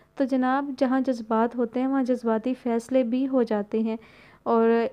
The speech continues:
इतनी आसानी से माफ़ नहीं किया जाता है। उस इंसान को सज़ा दी जाती है, उसको बावर करवाया जाता है कि आपने ये गलती की है और उस पर आपकी सज़ा बनती है। ऐसा, ऐसा नहीं हो सकता कि वो बिल्कुल फ़ौरन आके कहे कि जी, हाँ जी, मुझसे गलती हो गई और मुझे माफ़ कर दें।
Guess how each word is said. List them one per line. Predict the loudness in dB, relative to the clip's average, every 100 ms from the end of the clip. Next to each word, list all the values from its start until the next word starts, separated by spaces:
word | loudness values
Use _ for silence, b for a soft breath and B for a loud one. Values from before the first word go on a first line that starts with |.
| -6
इतनी | 0 2 4
आसानी | 2 0 0 0
से | 0 0
माफ़ | 2 2 2
नहीं | 2 2
किया | 2 0 2
जाता | 0 0 0
है। | 0 0 -4
उस | -4 -2 0
इंसान | 0 0 0 0
को | -2
सज़ा | -2 0 2 2
दी | 0
जाती | 2 0 0 -2
है, | 0 0
उसको | -2 0 0 0 B B B
बावर | 4 4 6 4
करवाया | 4 4 4 4
जाता | 4 2 2
है | 0
कि | 2
आपने | 2 2 0
ये | 2 2
गलती | 4 4 4 0
की | -2 2 4
है | 6
और | 4
उस | 0 -2
पर | 0
आपकी | 0 -2 -4
सज़ा | -2 0 2
बनती | 2 0 -2 -4
है। | -4 B B B
ऐसा, | -2 2 2 2 -2 _ _ _ _ _
ऐसा | -4 -4 0 0
नहीं | 0 2
हो | 0
सकता | 0 -4 -2 -2
कि | 0
वो | 2
बिल्कुल | 2 0 -4 -6
फ़ौरन | 0 2 4 2
आके | 0 0
कहे | 4 4
कि | 2
जी, | -2 0
हाँ | 2 0 0 -2
जी, | 0
मुझसे | -2 0 2
गलती | 2 2 2
हो |
गई | 2
और | 2
मुझे | 2 0
माफ़ | 0 0 -2
कर | -4 -2
दें। | -4